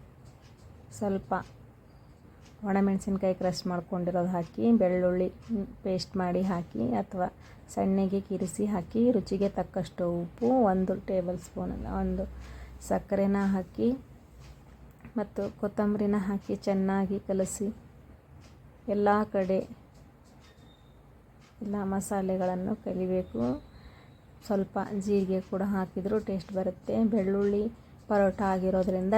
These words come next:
ಬೆಳ್ಳುಳ್ಳಿ ಜಾಸ್ತಿ ಹಾಕಬೇಕು ಮತ್ತು ಸ್ವಲ್ಪ ನೀರನ್ನ ಹಾಕಿ ಚೆನ್ನಾಗಿ ಕಲಿಸ್ಕೊಳ್ಬೇಕು. ಇದು ದೋಸೆ ಹಿಟ್ಟಿನ ಹದಕ್ಕೆ ಮಾಡ್ಕೊಳ್ಬೇಕು,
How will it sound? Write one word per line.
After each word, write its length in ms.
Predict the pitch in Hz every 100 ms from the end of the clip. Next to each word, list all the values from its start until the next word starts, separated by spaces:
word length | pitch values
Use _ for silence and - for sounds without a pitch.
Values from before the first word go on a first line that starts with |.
| 208
ಬೆಳ್ಳುಳ್ಳಿ 440 | 196 190 190 185 185 185
ಜಾಸ್ತಿ 320 | 185 175 - 196
ಹಾಕಬೇಕು 580 | 180 180 185 175 - 220 294 320 - - - - - 208
ಮತ್ತು 300 | 202 - 202 196 - -
ಸ್ವಲ್ಪ 280 | - 196 - 190 185
ನೀರನ್ನ 400 | 208 220 220 214 214
ಹಾಕಿ 360 | 190 - 196 190 - -
ಚೆನ್ನಾಗಿ 540 | 202 196 196 190 185 180 - -
ಕಲಿಸ್ಕೊಳ್ಬೇಕು. 840 | 226 185 - 190 180 185 185 - 220 233
ಇದು 140 | 202 185 185
ದೋಸೆ 340 | 185 185 208 214
ಹಿಟ್ಟಿನ 340 | 190 - 208 202
ಹದಕ್ಕೆ 320 | 185 180 - 247
ಮಾಡ್ಕೊಳ್ಬೇಕು, 720 | 196 175 - 180 185 185 -